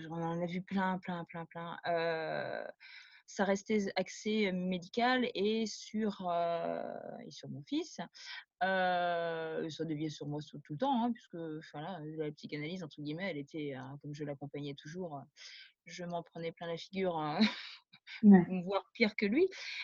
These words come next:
Speaker 1: Mais, euh, mais non, euh, d'échange, non, non, non, non, non, pas, pas assez, malheureusement, parce que c'est vrai qu'on se sent hyper seul, enfin, on se sent, on se sent complètement abandonné dans ces cas-là.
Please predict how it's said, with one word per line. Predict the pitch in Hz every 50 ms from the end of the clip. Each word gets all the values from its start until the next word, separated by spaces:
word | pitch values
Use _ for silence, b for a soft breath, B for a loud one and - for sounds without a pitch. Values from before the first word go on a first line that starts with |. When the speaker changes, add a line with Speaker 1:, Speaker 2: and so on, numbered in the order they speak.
| B
Speaker 1:
Mais, | B 226 240 240 254 254 254 247
euh, | 233 226 220 220 214 185
mais | 214 233 254
non, | 254 262 294 302 302 277 240 - -
euh, | - 208 220 220
d'échange, | 214 196 247 233 - - 285 277 233 208
non, | 202 175 170 180
non, | 175 170
non, | 170 165 165
non, | 165 160 151
non, | 156 -
pas, | 214 - 240 226 214 214
pas | 214 226
assez, | 214 226 - - 285 226
malheureusement, | 175 151 151 151 151 151 170 170 165
parce | - 147 -
que | - 151
c'est | - 165
vrai | 180 185
qu'on | 180 170
se | 151 -
sent | - 156 151
hyper | 147 151 160 147
seul, | - - 220 190
enfin, | 175 - 190
on | 151 143
se | -
sent, | - 131
on | 139
se | 135 -
sent | - 139
complètement | - - - - - 160
abandonné | 147 139 139 143 151 202 220 175
dans | 139 139
ces | 139 - 139
cas-là. | - - 135